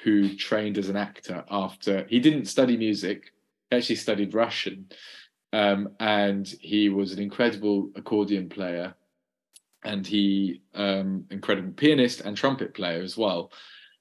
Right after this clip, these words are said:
And he then went on to study acting afterwards. And I would say, "Oh, so you're, you're an actor musician?" Loads of the work he did, he would be playing music in the show, and he would be also often writing scores for shows and this kind of thing.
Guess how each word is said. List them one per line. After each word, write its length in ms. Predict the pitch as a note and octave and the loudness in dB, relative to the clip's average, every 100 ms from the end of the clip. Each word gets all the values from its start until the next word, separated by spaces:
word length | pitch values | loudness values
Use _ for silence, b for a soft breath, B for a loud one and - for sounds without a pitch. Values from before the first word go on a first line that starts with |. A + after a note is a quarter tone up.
| _ - | _ -6
And 180 | A2 G2+ | -6 2
he 200 | B2+ A#2+ | 4 6
then 260 | A2+ G#2+ | 4 0
went 220 | G#2 A2 G#2 | -2 -2 -2
on 400 | A2 G#2 G2+ G2 | 0 2 0 -2
to 120 | G2+ G2+ | -4 -4
study 400 | - G2 G2 F#2+ | -2 0 0 0
acting 440 | G#2 - G2+ F#2 | -4 -4 -6 -4
afterwards. 720 | G#2 F#2+ - F2 E2+ - - b b b _ - | -4 -6 -8 -8 -8 -12 -18 b b b _ -6
And 120 | A2 | 0
I 80 | G#2+ | 2
would 140 | G2+ | 2
say, 480 | - G#2+ G#2 G2+ G2 - _ _ _ _ | 0 0 2 2 0 -8 _ _ _ _
"Oh, 100 | - | -8
so 160 | A2 - | 0 4
you're, 340 | A2+ A2 A2 - | 4 4 2 0
you're 160 | A2 G#2+ | -2 0
an 80 | |
actor 280 | G#2 G2+ A2+ | -4 -4 -4
musician?" 680 | G#2 A2+ E3 - F#2+ - - _ - - A2 G#2 | 0 2 4 2 0 -8 -18 _ -20 -12 -10 -6
Loads 380 | A2 B2 C#3 C3+ | 4 8 8 6
of 80 | A#2 | 2
the 100 | A2+ | 4
work 280 | A#2+ A2+ D#2+ | 6 4 2
he 140 | G#2+ | 0
did, 420 | G#2+ A2+ F2+ E2+ - | 4 4 2 -6 -6
he 140 | G2 | 0
would 260 | G2 G2 F#2+ | 2 0 0
be 120 | G2 | -2
playing 420 | - G#2 G2+ G2 | -2 -2 -2 -2
music 420 | G2+ G2+ G2+ E2 | -2 -2 -4 -8
in 80 | F#2+ | -8
the 80 | F#2+ | -4
show, 140 | - | -2
and 120 | E2 G2+ | -2 -2
he 80 | |
would 100 | G#2 | -2
be 160 | A2 G#2+ | 0 2
also 240 | B2 - - | 0 -2 -4
often 300 | A#2+ - G#2+ | -4 -2 0
writing 420 | A#2 A#2 - G#2+ | 0 0 -2 -4
scores 500 | - - C3 C3+ C3 | -4 0 4 4 0
for 120 | - | -6
shows 420 | - - E2+ E2 - | -4 -2 -4 -6 -10
and 80 | |
this 120 | F#2+ - | -12 -10
kind 180 | F2+ F#2 | -12 -10
of 60 | |
thing. 160 | - | -12